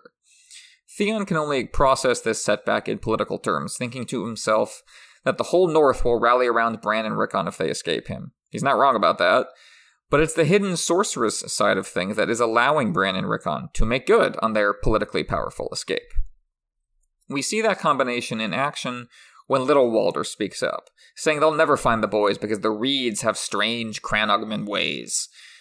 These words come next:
For Little Walder, this makes the Cranogmen sneaks who don't fight fair. But the phrase is "sneak and don't fight fair" all the time. Just look at the Red Wedding.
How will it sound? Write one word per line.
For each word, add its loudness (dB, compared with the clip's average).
For 0
Little 6
Walder, 6
this 0
makes -2
the -4
Cranogmen -2
sneaks -6
who -4
don't 0
fight 0
fair. 0
But 0
the 0
phrase 2
is -4
"sneak -4
and -2
don't 0
fight 0
fair" 0
all 0
the 0
time. 0
Just -6
look 0
at -2
the 2
Red 2
Wedding. 0